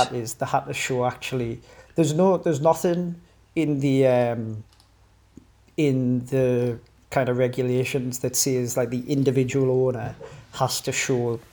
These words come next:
like, what's in their bank account. What they do have to show is that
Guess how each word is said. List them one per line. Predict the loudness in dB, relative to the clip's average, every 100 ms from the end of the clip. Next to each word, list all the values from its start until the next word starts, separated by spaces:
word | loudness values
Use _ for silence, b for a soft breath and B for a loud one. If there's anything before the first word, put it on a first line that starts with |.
| -2
like, | -2 0
what's | -2 -2 -4
in | -4
their | -4
bank | -2 -2
account. | -2 -6 -4
What | -2 -2
they |
do | -2 0 0
have | -2
to | -6
show | -6 -4
is | -6 -6
that | -8